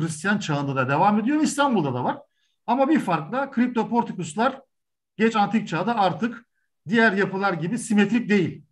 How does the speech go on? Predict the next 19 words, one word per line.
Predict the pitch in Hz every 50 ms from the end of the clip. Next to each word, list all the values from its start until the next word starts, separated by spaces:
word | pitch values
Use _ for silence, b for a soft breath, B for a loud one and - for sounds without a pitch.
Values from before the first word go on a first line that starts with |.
| _ _ _ _ _
Çünkü | - 214 175 170
simetri | 170 - 226 208 208 - - - 254 247
olayı | 233 190 170 196 240
ortadan | 233 196 165 160 226 254 247
kalkıyor. | 233 202 185 185 - - 175 165
Halbuki | 180 208 196 180 - - 208 202 196 - - _ _ _ _ _
Roma'da | 156 196 202 202 175 214 208
ne | 196 214 214
kadar | 208 185 175 175 156
çok | - 170 165 160
önem | 170 160 160 160 147
veriyorlar | 151 147 147 139 147 147 160
değil | 262 285
mi | 202
simetriye? | - - 165 160 147 151 131 139 135 139
Yani | 147 156 160 165 160
bir | 170 170
planı | 156 170 180 180 175 170
görseniz | 143 160 170 175 170 170 170 165 185 254 254 -